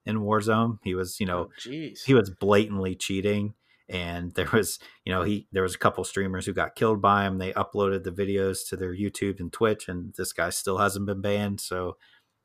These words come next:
Speaker 1: it's something that needs addressed, or I think a lot of people will drop off, 'cause it's, it can be frustrating.
Speaker 2: Yeah, cheating can really ruin any game.
Speaker 1: Mm-hmm.
Speaker 2: Uh, so, so yeah, ju-, just like with Warzone, you know, Infinity Ward,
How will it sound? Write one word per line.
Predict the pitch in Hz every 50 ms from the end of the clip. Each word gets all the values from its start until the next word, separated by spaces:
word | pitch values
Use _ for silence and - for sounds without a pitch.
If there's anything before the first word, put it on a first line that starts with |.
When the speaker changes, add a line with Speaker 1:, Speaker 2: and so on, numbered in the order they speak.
| _ -
Speaker 1:
it's | 101 -
something | 156 151 143 143 123
that | 117 107 101
needs | 107 107 107 101 104
addressed, | 92 82 95 95 101 110 - - -
or | 101 95
I | 95
think | - - 104 90
a | 92
lot | 92 92 90 87
of | - -
people | 101 92 - 90 82 80
will | 82 80
drop | - 92 82 78 78 -
off, | 82 71 80 95 - -
'cause | - - 85 90
it's, | 82 - - - - _ _
it | 110 101 -
can | 135 117
be | 104 92
frustrating. | - - 87 87 - - 85 80 76 80 - - _ _ _ _ _ _ _ _ _ _ _ _ _ _ _ _ _ _ _ _ _ _ _ _ _ _ _ _ _ _ _ _ _ _ _ _
Speaker 2:
Yeah, | 165 165 165 160 156
cheating | 156 - - 175 165 151 165 165 151
can | - 160 143 139
really | 135 143 143 139 131
ruin | 127 139 135 131 123
any | 127 135 131 117 101
game. | 98 101 101 101 104 123 - _ _ _ 110
Speaker 1:
Mm-hmm. | 113 120 117 117 120 120 120 120
Speaker 2:
Uh, |
so, | - - - 135 - - _ _ _ _ _ _ _ _ _ _ _ _ _ _
so | - - 170 156
yeah, | 151 139 123 127
ju-, | 135 156 160 - -
just | 147 - 165 -
like | 170 156 -
with | 190 190 - -
Warzone, | 131 135 139 131 127 135 131 127 127 123 123
you | 120
know, | 117 113 104
Infinity | 117 131 - 147 139 131 127 131
Ward, | 127 127 131 127 127 127 123 -